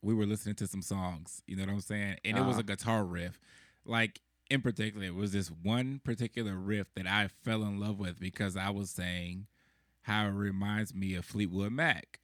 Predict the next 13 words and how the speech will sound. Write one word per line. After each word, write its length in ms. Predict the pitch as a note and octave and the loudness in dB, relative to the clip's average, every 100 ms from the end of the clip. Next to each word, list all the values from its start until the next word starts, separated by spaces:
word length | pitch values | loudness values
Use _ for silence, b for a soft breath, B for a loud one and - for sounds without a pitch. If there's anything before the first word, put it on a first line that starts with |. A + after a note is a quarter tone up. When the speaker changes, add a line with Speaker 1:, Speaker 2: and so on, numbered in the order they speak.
| _ _ - | _ _ -4
Speaker 1:
You 160 | G2 | 0
know 80 | F#2+ | 2
what 100 | G2 | 2
Speaker 2:
Oh, 60 | F#2+ | 2
Speaker 1:
I 40 | |
mean? 160 | G2+ A2 | 2 0
Speaker 2:
yeah. 140 | A#2+ - | 0 0
Speaker 1:
You 140 | A2+ | 2
remember 220 | B2 C3 A2+ | 4 2 0
that, 160 | F2+ F2 | 0 -2
right? 320 | G2 A#2 G2 | 0 0 0
Speaker 2:
Yeah. 220 | G2 F2 - - | -2 -4 -8 -10
Speaker 1:
So 720 | - B2 B2+ B2 A2+ G#2 | 4 8 10 8 6 2